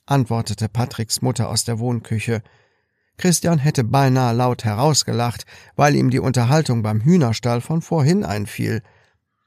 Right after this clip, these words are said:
"Und Pflücksalat", setzte sie hinzu, als sie den Raum betraten. "Schon aus deinem Garten?", erkundigte sich Patrick, und Conny nickte stolz.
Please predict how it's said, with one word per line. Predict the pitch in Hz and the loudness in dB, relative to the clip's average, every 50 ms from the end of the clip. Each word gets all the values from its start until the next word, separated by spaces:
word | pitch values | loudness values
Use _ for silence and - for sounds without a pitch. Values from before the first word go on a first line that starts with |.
| _ _ _ | _ _ _
"Und | - 262 294 294 - - | 0 0 0 0 -2 -4
Pflücksalat", | - - 220 214 - - - 208 208 202 202 208 208 208 - - _ _ _ - | 0 2 2 4 4 4 4 4 6 6 6 4 4 2 -2 -8 _ _ _ -20
setzte | - - 123 120 117 - - - - 127 117 | -8 -4 -4 -4 -4 -6 -10 -10 -6 -6 -4
sie | 107 120 | -2 0
hinzu, | 117 123 127 123 113 - - 139 131 - | 0 2 2 2 0 0 0 0 -2 -2
als | - 120 120 - | -2 -4 -4 -2
sie | 123 - | -4 -2
den | - 151 | -2 -2
Raum | 156 135 - 117 107 90 | 0 0 0 0 -2 -2
betraten. | - - - - - 85 85 82 - - 98 101 - _ _ _ _ _ _ _ _ _ _ _ _ _ _ _ _ _ _ _ _ _ _ _ _ _ | -6 -8 -10 -8 -8 -8 -8 -8 -10 -10 -10 -10 -10 _ _ _ _ _ _ _ _ _ _ _ _ _ _ _ _ _ _ _ _ _ _ _ _ _
"Schon | - - 135 147 160 170 | -6 -2 0 2 4 4
aus | 175 165 - | 4 4 4
deinem | 165 165 185 208 202 | 4 4 6 4 4
Garten?", | 135 113 98 98 - - 139 156 185 208 - _ _ | 4 2 -2 -2 -2 -2 0 0 0 -2 -4 _ _
erkundigte | - 143 - - 160 160 143 139 120 - - 135 | -6 -6 -2 0 0 2 2 2 0 0 -2 -2
sich | 127 131 120 - - | -2 -2 -4 -4 -2
Patrick, | - 135 - - - 123 117 - | -4 -4 -4 -4 -6 -8 -8 -6
und | - 139 143 - - | -6 -6 -6 -6 -6
Conny | - - 147 135 135 160 175 | -4 -2 0 0 2 2 2
nickte | 170 135 - - - 101 | 2 0 0 -4 -8 -10
stolz. | 101 - - 76 71 73 - - - | -10 -8 -10 -10 -10 -10 -12 -12 -14